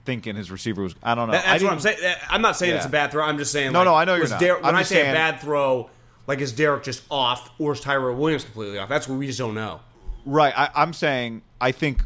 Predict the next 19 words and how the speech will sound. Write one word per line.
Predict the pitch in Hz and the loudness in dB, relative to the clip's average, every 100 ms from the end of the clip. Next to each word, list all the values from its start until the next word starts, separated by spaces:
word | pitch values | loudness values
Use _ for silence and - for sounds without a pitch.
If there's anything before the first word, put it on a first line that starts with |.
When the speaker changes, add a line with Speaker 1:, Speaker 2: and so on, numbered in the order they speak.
| - | -2
Speaker 1:
w-, | 117 - - | -8 -8 -10
my | 113 123 143 151 | 0 4 6 4
fir-, | 107 - 143 139 | 0 -2 0 2
my | 131 | 0
impression | 139 - 139 123 135 | 0 2 0 2 0
of | |
that | 120 113 - | 0 0 -2
throw | 117 110 95 | 0 2 0
was | 95 92 90 87 | -2 -4 -6 -8
that | 104 90 | -10 -8
he | 127 113 | -8 -8
threw | 131 123 | -4 -4
it | 104 | -2
where | 113 104 | -4 -4
he | 107 | -6
wanted | 95 98 95 90 | -6 -6 -6 -10
to | - | -16
throw | 85 82 | -14 -14
it. | - | -14